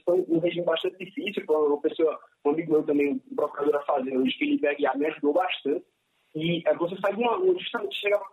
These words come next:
faculdade e fala, "Eu estou pronto, né? Eu estou pronto pra fazer as provas."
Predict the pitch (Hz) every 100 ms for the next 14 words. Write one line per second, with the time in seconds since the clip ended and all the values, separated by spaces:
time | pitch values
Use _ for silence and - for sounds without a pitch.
0 | 202 - 156 175 - 170 175 156 - -
1 | - - - 151 135 - 123 - _ -
2 | 147 - 175 165 170 180 185 175 196 220
3 | - 135 123